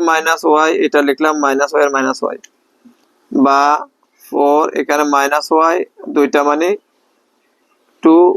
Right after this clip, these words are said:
ওয়াই সমান টু। দেখো, এখন বা এখানে মাইনাস টু, এখানে টু এর টু এটা, এটা কি আছে? প্লাস ফোর, ডান পাশে পারে গেলে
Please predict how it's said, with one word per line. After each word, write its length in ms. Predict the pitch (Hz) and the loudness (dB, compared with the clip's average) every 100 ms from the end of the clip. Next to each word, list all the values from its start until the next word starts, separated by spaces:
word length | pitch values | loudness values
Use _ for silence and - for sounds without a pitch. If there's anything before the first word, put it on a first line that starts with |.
| - | 0
ওয়াই 200 | 135 - - _ _ _ | -2 -2 -6 _ _ _
সমান 340 | - 143 139 135 - | -8 -2 -2 -2 -4
টু। 100 | 147 - _ _ - - _ _ _ _ _ _ - _ - - - - 143 | -4 -6 _ _ -20 -20 _ _ _ _ _ _ -20 _ -20 -20 -20 -2 0
দেখো, 240 | 151 - 226 _ _ _ _ _ - - - - 156 | 2 0 -8 _ _ _ _ _ -20 -20 -20 -6 -2
এখন 300 | 175 165 165 415 _ _ _ _ _ _ - - - _ - | 0 0 0 -4 _ _ _ _ _ _ -20 -20 -20 _ -8
বা 240 | 143 147 151 160 | 0 2 4 2
এখানে 340 | 156 160 160 | 0 -2 -2
মাইনাস 480 | 151 147 151 160 - - - _ _ _ - | 0 0 0 -2 -4 -10 -12 _ _ _ -2
টু, 140 | 139 143 156 - - _ _ _ _ _ _ | 0 2 0 -2 -10 _ _ _ _ _ _
এখানে 260 | 135 139 147 | -4 0 0
টু 160 | - 143 | 2 2
এর 140 | 143 | 2
টু 100 | - | 2
এটা, 140 | 143 139 _ | 0 0 _
এটা 240 | 147 143 151 | 0 2 0
কি 160 | 156 151 | 2 0
আছে? 220 | 147 185 330 - - - _ _ _ - | 2 0 -2 -4 -20 -20 _ _ _ -6
প্লাস 220 | - 165 - | -2 -2 -2
ফোর, 180 | 151 135 190 - | -4 -4 -6 -4
ডান 180 | 147 139 | -2 -2
পাশে 220 | 147 156 | -4 -2
পারে 240 | 156 147 151 | 0 0 2
গেলে 180 | 156 | 0